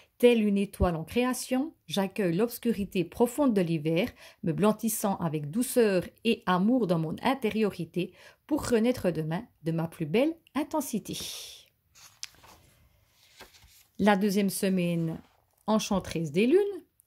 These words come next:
En me connectant à cette nouvelle lune en Capricorne, je ressens son aide, sa protection pour construire dans l'avenir un lieu fécond et bienveillant. Je sais que, pas à pas, la vie va m'offrir le meilleur. Ma confiance est ma force,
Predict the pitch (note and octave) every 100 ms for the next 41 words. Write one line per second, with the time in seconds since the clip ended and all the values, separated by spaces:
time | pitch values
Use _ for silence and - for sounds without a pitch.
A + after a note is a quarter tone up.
0 | - F#3+ F3+ - A#3 A3+ - A3+ G3+ E3+
1 | E3+ E3 G#3+ F#3 G3+ G3 G3 F3+ F3 -
2 | E3+ - - F#3+ C#4+ E4 E4 - _ D#3+
3 | E3+ A3 A3+ C4 C4 C#4 G#3+ E3 D#3+ -
4 | - D#3+ E3 - G#3 C4 - G#3+ B3+ C4
5 | E3+ G#3 G3 - B3+ G3 E3+ G3 F3+ F#3
6 | G#3+ - F3+ F#3+ G#3 F3 E3 C4 G3 D3+
7 | F#3+ F#3 E3 E3 D3+ _ - - _ -
8 | E3 A3 - A#3 - F3 F3 - _ A3
9 | A3+ G3+ F3+ D#3+ E3+ - - F#3 E3+ C4
10 | G#3 F3 F3 - A3+ E3 F3 F3 D#3 D#3+
11 | - - - F3 E3+ G#3+ G#3 C4 C#4 F3
12 | D#3+ D#3+ - F#3+ -